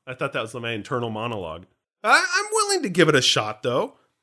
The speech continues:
And I think most in this audience will. Okay, yeah, there's gonna be some hatred. People say they won't see it. Maybe they don't. But come on, you're listening to a pirate show. In our audience, you're gonna go see a pirate movie.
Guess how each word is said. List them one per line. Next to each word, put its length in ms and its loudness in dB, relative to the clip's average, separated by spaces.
And 80 -2
I 40 2
think 260 4
most 480 8
in 80 2
this 180 2
audience 440 4
will. 440 -4
Okay, 260 -4
yeah, 280 6
there's 220 0
gonna 140 -4
be 100 -4
some 180 -4
hatred. 600 -4
People 220 -6
say 160 -2
they 120 2
won't 200 -2
see 140 -2
it. 120 -6
Maybe 220 -4
they 160 0
don't. 340 -2
But 120 -10
come 140 -4
on, 180 4
you're 100 -6
listening 280 -4
to 100 2
a 40 0
pirate 280 0
show. 320 4
In 80 2
our 200 10
audience, 500 6
you're 100 -2
gonna 120 4
go 60 4
see 140 0
a 60 0
pirate 320 2
movie. 340 -8